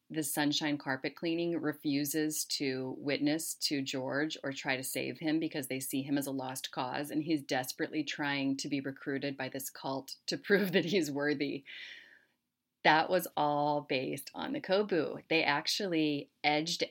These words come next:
out their competition, especially in the city, because they had little or no overhead labor costs, because the members of the cult were brainwashed into working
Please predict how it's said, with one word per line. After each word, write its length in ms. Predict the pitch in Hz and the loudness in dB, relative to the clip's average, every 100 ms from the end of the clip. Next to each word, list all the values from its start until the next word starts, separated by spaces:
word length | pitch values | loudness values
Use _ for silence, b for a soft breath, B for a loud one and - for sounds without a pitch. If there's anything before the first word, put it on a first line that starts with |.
| 143 | 0
out 320 | 143 139 - | 0 0 0
their 140 | 143 | -4
competition, 1040 | 135 156 143 139 - 135 - 165 175 190 - - | -2 -4 -4 -6 -2 0 0 0 -2 -4 -10 -10
especially 500 | 156 - 143 - 156 | -8 0 0 2 2
in 80 | 143 | 2
the 80 | 139 | 2
city, 480 | - 143 151 175 - B B B B B B _ - | 0 2 2 0 -6 B B B B B B _ 0
because 580 | 190 190 190 180 175 180 - | 0 4 6 6 4 -4 -8
they 220 | 165 190 | 2 2
had 300 | 190 196 170 | 2 0 0
little 340 | 165 175 202 - | 2 4 2 0
or 80 | 180 | -2
no 560 | 165 165 160 165 175 - _ _ | 0 2 2 2 -2 -4 _ _
overhead 540 | 170 165 185 180 165 151 | -2 2 0 0 0 2
labor 320 | 147 160 202 | 2 2 0
costs, 640 | - 143 - - - - - _ _ - | -2 -10 -10 -8 -10 -10 -14 _ _ -6
because 280 | 160 180 160 | -4 -2 0
the 80 | 165 | 0
members 600 | 165 165 190 180 170 - | 4 4 4 2 2 -4
of 120 | 151 | -4
the 80 | 175 | -6
cult 520 | - 196 233 180 - | -2 0 2 0 0
were 100 | 151 | -2
brainwashed 640 | 139 143 151 170 165 170 170 | 0 4 4 4 0 -2 -2
into 220 | 160 151 | -2 -2
working 640 | 139 180 - 156 135 135 | -2 -2 0 -2 0 -2